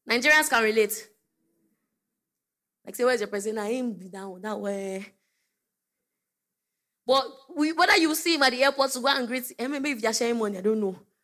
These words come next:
But, like, on a normal day, like, "Oh my God, oh my God, oh my God." Maybe there are people I'm not seeing.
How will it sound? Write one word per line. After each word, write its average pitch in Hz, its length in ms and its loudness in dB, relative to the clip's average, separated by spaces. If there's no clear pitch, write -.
But, 226 140 0
like, 233 160 -2
on 233 60 0
a 233 40 0
normal 269 280 2
day, 254 100 0
like, 262 140 0
"Oh 370 120 -2
my 349 140 -2
God, 440 320 4
oh 415 120 2
my 427 240 4
God, 494 220 4
oh 466 100 -2
my 480 420 0
God." - 120 -16
Maybe 214 320 0
there 185 140 -6
are - 20 -10
people 190 200 -6
I'm 180 140 -4
not 202 140 -4
seeing. 185 360 -8